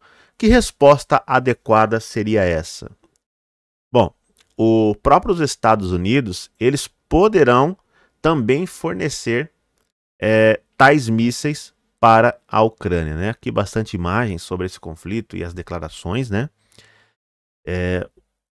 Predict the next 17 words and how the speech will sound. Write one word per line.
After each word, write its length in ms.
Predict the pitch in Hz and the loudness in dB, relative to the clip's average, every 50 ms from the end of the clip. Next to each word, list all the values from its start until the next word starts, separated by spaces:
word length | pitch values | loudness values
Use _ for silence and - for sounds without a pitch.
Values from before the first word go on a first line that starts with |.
| _ _ - _ _ - - _ - | _ _ -20 _ _ -20 -12 _ 4
poderia 520 | - 196 208 220 196 175 160 151 147 139 _ _ _ _ _ _ _ _ _ _ _ _ | 4 6 8 8 6 6 6 2 0 -4 _ _ _ _ _ _ _ _ _ _ _ _
também 340 | - 170 170 135 123 117 117 | -6 -4 -2 0 -2 -2 -2
fornecer. 560 | - - 127 123 127 - - - 90 82 - _ _ _ _ _ _ _ _ _ _ _ - | -6 -8 -8 -6 -6 -8 -8 -8 -8 -10 -10 _ _ _ _ _ _ _ _ _ _ _ -8
Então, 240 | 127 120 - 185 190 | 0 6 6 6 8
veja, 260 | 180 185 147 123 117 | 8 6 6 4 2
pessoal, 440 | - - 110 - - 98 85 85 _ _ | 0 -2 -8 -2 -2 -2 -2 -2 _ _
cada, 600 | - - 135 143 190 214 185 131 101 87 76 - - _ _ _ _ - | -2 2 2 2 4 4 4 4 6 4 2 -2 -6 _ _ _ _ -20
é, 680 | 82 85 87 90 87 87 85 82 80 80 78 76 71 69 71 - - | -14 -10 -8 -6 -6 -6 -6 -8 -10 -12 -14 -16 -18 -18 -20 -14 -8
cada 200 | - 117 127 123 | -4 -2 0 2
dia 160 | 117 147 147 | 4 4 2
mais 440 | 131 107 104 117 127 139 156 139 113 | 4 2 2 0 0 0 -2 -2 -4
estamos 580 | 110 110 - - - 107 104 110 113 113 101 | -4 -6 -8 -6 -6 -6 -4 -4 -6 -8 -8
vendo 500 | 90 85 98 95 101 110 120 135 156 202 - _ _ _ | -6 -6 -6 -4 -4 -4 -6 -6 -8 -8 -14 _ _ _
a 140 | - 147 | -16 -16
coisa 300 | - - - 110 107 120 | -12 -6 -4 -4 -4 -4
escalar, 560 | 117 - - - 135 143 135 92 80 80 _ _ _ _ | -6 -8 -8 -6 -4 -4 -2 -4 -6 -6 _ _ _ _
escalar. 480 | - - - - 113 101 80 76 - | -20 -10 -4 -2 0 0 0 -2 -4